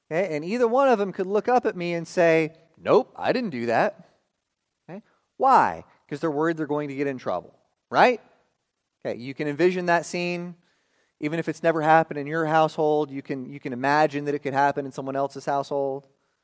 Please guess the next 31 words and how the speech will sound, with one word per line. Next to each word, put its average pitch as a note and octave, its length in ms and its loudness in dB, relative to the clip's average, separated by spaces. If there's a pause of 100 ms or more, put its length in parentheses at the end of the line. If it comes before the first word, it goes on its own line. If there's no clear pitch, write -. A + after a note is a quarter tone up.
(260)
Okay, A#2+ 300 -2 (540)
now, C3+ 280 0 (240)
if - 180 -6
my E3 140 0
son C4+ 340 0
has A#3 160 0
just - 240 -10
told F#3+ 320 0
me C#3+ 320 -8 (240)
a A#2 160 -2
little G#3 360 -2
white E3 300 4
lie, G#2 520 -2 (200)
is E3+ 180 -8
that D#3+ 260 4
a F3 40 0
very C#3 220 -2
big E3 260 -4
deal? A3 460 -2 (840)
I - 20 -8
mean, D#3 140 -6
is D#3 120 -4
it E3 80 0
as D3+ 120 -4
big D#3+ 180 -2
a D#3+ 60 -2
deal E3 180 0
as D#3+ 120 -2
hitting D#3+ 200 -6
his A#2+ 120 -10
brother? B3+ 760 2